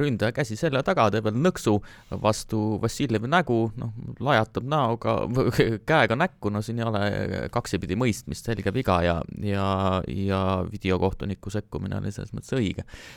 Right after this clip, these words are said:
Et siin, siin, ähm, pole, pole minu arvates mingit küsimust. Et minu arvates esiteks, esiteks ikkagi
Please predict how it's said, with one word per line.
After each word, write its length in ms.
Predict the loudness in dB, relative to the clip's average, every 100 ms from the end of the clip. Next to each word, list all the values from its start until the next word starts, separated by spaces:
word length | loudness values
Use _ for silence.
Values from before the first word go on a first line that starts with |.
| -6
Et 80 | -4
siin, 380 | -2 -4 -4 -4
siin, 300 | -4 -4 -2
ähm, 380 | -2 -2 -4 -6 -8 -8 -10 -14 -6 0
pole, 140 | 2 4 2 0
pole 140 | -2
minu 160 | 0 0
arvates 240 | -2 -4
mingit 300 | -6 -6 -4 -4
küsimust. 460 | -6 -8 -10 -10
Et 80 | -2
minu 140 | 2 2
arvates 160 | 4
esiteks, 320 | 2 2 -2 -4 -12 0
esiteks 360 | 2 2 0 0
ikkagi 240 | 2 2